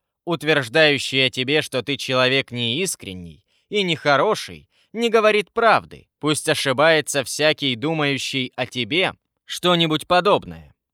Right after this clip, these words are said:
Все это зависит только от тебя. Кто в самом деле мешает тебе быть хорошим и искренним человеком? Только реши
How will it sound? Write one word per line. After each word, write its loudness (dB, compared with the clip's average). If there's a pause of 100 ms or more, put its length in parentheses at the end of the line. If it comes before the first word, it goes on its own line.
(260)
Все 2
это 2
зависит 0
только 2
от -2
тебя. -2 (680)
Кто 2
в -6
самом 2
деле 2
мешает 0
тебе -4
быть -8
хорошим 0 (280)
и 0
искренним -2
человеком? 0 (680)
Только 4
реши 0